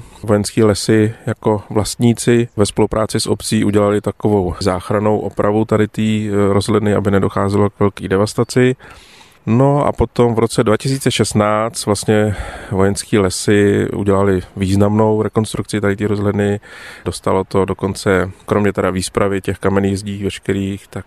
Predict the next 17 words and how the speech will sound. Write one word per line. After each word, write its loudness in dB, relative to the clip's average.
to -2
dostalo -2
i -4
střechu -4
se -2
solárníma 0
panelama 0
a -2
ta -2
rozhledna 2
nám -2
krásně, -2
eh, 0
nad -4
Kyselkou -2
večer -2
svítí. -6